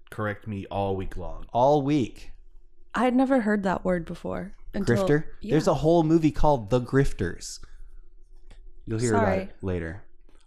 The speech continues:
Speaker 2: Uh, what do we think of this beer?
Speaker 1: Um, looks like, I don't know when it was canned. It's, it's okay.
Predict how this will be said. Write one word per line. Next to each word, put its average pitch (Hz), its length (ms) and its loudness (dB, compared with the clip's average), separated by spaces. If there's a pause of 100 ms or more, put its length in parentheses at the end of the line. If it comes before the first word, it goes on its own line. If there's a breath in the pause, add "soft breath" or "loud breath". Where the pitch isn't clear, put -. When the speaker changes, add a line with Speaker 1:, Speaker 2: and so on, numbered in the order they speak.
Speaker 2:
Uh, 123 180 4
what 135 160 4
do 170 60 2
we 180 80 -2
think 190 180 -2
of 170 80 -6
this 151 180 -4
beer? 107 360 0 (500)
Speaker 1:
Um, 143 320 -4
looks 160 220 -6
like, - 160 -10
I 127 140 -4
don't 180 220 -2
know 165 80 4
when 123 120 2
it 98 80 -4
was 87 140 -8
canned. 87 480 -6
It's, - 600 -14
it's - 140 -14
okay. 147 320 -6